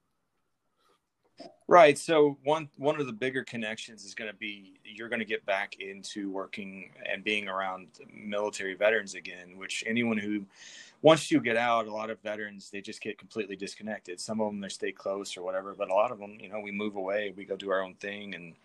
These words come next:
if you're getting back to being around veterans again and hanging out and that connection was probably the most helpful thing for me, because we forget how valuable that is to us and how, I wouldn't say different, but how well we connect with people, um,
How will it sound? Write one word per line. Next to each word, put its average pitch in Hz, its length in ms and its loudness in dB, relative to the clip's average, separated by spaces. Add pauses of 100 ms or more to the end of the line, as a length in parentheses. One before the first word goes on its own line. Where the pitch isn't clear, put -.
(440)
if - 160 0
you're - 100 6 (640)
getting 135 300 6
back 107 320 4
to 95 160 -2
being 98 280 -4
around 90 240 -6
veterans 90 360 -6
again 90 280 -8
and 87 100 -12
hanging 90 260 -6
out 85 300 -4
and 76 80 -16
that 73 140 -8
connection 82 520 -6 (260)
was 85 140 -6
probably 87 500 0
the 82 140 -14
most 85 200 -10
helpful 87 300 -4
thing 87 240 -12
for - 160 -10
me, 90 300 -4
because 82 560 -8 (580)
we 101 160 4
forget 101 580 4
how 90 320 2
valuable 87 480 -2
that 85 160 -8
is 80 200 -12
to 73 220 -6
us 73 260 -6
and 82 80 -8
how, 85 260 -2 (880)
I - 80 8
wouldn't 220 200 8
say 175 160 4
different, 110 520 2
but 101 120 4
how 110 200 2
well 104 240 4
we 101 140 -2
connect 95 600 -8
with 90 260 -6
people, 92 640 -8
um, - 800 -4